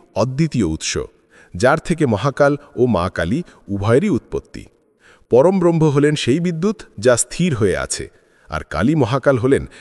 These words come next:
সেই বিদ্যুতের প্লাগ ইন রূপ যা সমস্ত জগৎকে শক্তি যোগাচ্ছে। শ্রীরামকৃষ্ণ বলেছেন, "যিনি ব্রহ্ম তিনিই কালী। যখন শক্তি কাজ করে না তখন তা ব্রহ্ম, যখন কাজ করে তখন তা কালী।" অর্থাৎ পরম ব্রহ্মের সক্রিয় রূপী হলেন মা কালী।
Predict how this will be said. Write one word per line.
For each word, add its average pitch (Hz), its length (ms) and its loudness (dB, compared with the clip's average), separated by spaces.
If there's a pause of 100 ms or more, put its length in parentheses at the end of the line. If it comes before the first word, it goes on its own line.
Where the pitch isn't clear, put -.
(120)
সেই 180 180 2
বিদ্যুতের 151 460 0
প্লাগ 135 280 0
ইন 180 140 2
রূপ 73 180 -8 (360)
যা 101 140 -2
সমস্ত 156 460 -2
জগৎকে 117 460 0
শক্তি - 360 -4
যোগাচ্ছে। 73 500 -8 (680)
শ্রীরামকৃষ্ণ 165 680 2
বলেছেন, 147 440 0 (360)
"যিনি 127 280 2
ব্রহ্ম 160 440 2 (280)
তিনিই 120 260 2
কালী। 65 280 -8 (640)
যখন 143 300 4
শক্তি - 360 -2
কাজ 131 300 0
করে 180 220 2
না 180 120 4
তখন 156 280 -2
তা 143 120 0
ব্রহ্ম, 127 400 0 (300)
যখন 98 280 -2
কাজ 110 300 -2
করে 101 280 0 (300)
তখন 123 300 -2
তা 80 140 -6
কালী।" 65 320 -8 (520)
অর্থাৎ 90 380 -4
পরম 170 300 2
ব্রহ্মের 170 340 2
সক্রিয় 147 500 0
রূপী 123 240 -2
হলেন 117 260 0
মা 90 200 -4
কালী। 62 280 -8